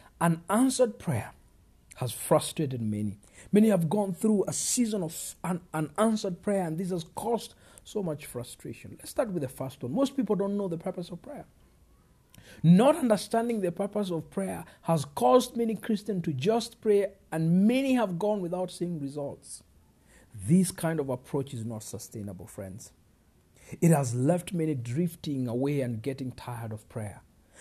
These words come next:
Just look at the church congregation on Sunday. Visit the same church on a prayer Friday and you'll be shocked by the few numbers of people that shows up. Are people afraid of prayer? I don't know.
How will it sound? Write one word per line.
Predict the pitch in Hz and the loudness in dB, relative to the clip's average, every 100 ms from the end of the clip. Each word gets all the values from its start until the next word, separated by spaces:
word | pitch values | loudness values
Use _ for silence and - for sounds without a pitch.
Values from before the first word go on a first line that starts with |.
| - | -8
Just | 131 277 277 254 | 4 4 4 0
look | 240 | 0
at | 170 | -2
the | 147 | -6
church | 135 - 143 - | -8 -8 -8 -8
congregation | 143 127 117 131 123 117 | -8 -6 -4 -4 -4 -4
on | 107 | -6
Sunday. | - 110 107 104 - - | -8 -10 -10 -12 -16 -8
Visit | 131 254 254 233 | 4 4 4 2
the | 208 | 0
same | 190 233 226 220 | 0 0 0 0
church | - 214 202 | -2 -2 0
on | 170 | -4
a | |
prayer | 160 202 202 | -4 -4 -4
Friday | 202 - 175 180 175 | -4 -6 -2 0 0
and | 151 160 | -2 -2
you'll | 151 | -2
be | 139 127 | -2 -4
shocked | - - - 220 220 | -4 -6 -2 -2 -2
by | 165 | -2
the | 143 | -2
few | 127 - 226 | -6 -4 -2
numbers | 202 175 180 151 | -2 -4 -6 -6
of | 131 - | -8 -6
people | 165 - 110 - _ _ _ _ - _ _ _ - - | -8 -8 -12 -14 _ _ _ _ -20 _ _ _ -20 -14
that | 107 | -12
shows | - 123 104 | -10 -8 -8
up. | 104 90 - _ _ _ _ _ _ _ _ _ _ _ - | -8 -12 -18 _ _ _ _ _ _ _ _ _ _ _ -8
Are | - | -6
people | - - 180 156 | -6 -8 -2 0
afraid | 123 156 143 | 0 -2 -2
of | 127 | -2
prayer? | - 156 - - _ - _ _ _ _ _ _ _ _ _ _ _ _ | -8 -8 -10 -14 _ -20 _ _ _ _ _ _ _ _ _ _ _ _
I | - 117 | -6 -2
don't | 180 | 0
know. | 254 233 | 0 -2